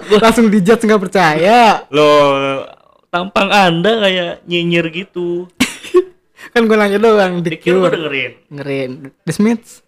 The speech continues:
Speaker 2: Pasti
Speaker 1: Dengerin,
Speaker 2: lah ya,
Speaker 1: dengerin,
Speaker 2: The Smiths
Speaker 1: The Cure.
Speaker 2: pasti ya. Kalau Stone Roses?
Speaker 1: Nggak, jujur
Speaker 2: Ah,
Speaker 1: belum.
Speaker 2: gua ngasih Stone Roses
Speaker 1: Nah,
Speaker 2: aja deh.
Speaker 1: iya. Yang gua nggak tahu dong.
Speaker 2: Ya, Stone Roses judulnya Waterfall.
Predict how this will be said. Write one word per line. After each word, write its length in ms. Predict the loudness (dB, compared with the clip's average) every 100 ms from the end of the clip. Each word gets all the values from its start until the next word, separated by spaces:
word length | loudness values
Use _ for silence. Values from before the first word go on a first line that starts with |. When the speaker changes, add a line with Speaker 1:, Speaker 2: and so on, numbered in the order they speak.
| _
Speaker 2:
Pasti 200 | -14 -8
Speaker 1:
Dengerin, 160 | 0 2
Speaker 2:
lah 80 | 2
ya, 120 | 0
Speaker 1:
dengerin, 340 | -4 -8 -8 -8
Speaker 2:
The 100 | -12
Smiths 220 | -10 -10
Speaker 1:
The 40 | -6
Cure. 60 |
Speaker 2:
pasti 260 | -8 -8 -14
ya. 120 | -14 -16 _ _
Kalau 160 | 0
Stone 260 | 0 2 2
Roses? 380 | 4 2 0 -4 -8 _ _ _
Speaker 1:
Nggak, 260 | -4 -4 -4
jujur 160 | -4
Speaker 2:
Ah, 160 | -2 -2
Speaker 1:
belum. 580 | -2 -2 -2 -4 -10 -6
Speaker 2:
gua 140 | -4 -2
ngasih 240 | -4 -8
Stone 260 | -12 -10 -4
Roses 240 | -4 -4
Speaker 1:
Nah, 100 | -4
Speaker 2:
aja 120 | -4
deh. 220 | 0 0 -2
Speaker 1:
iya. 200 | -6 -12 -14 -20 _ _
Yang 140 | -8
gua 120 | -2 0
nggak 160 | 0 2
tahu 160 | 0 0
dong. 220 | -2 -6 -14 _ _ _
Speaker 2:
Ya, 220 | -12 -12 -12 -20
Stone 240 | -14 -10
Roses 360 | -4 -4 -2 -4
judulnya 480 | -2 0 0 0 -2
Waterfall. 760 | -2 -4 -8 _ -6 -6 -12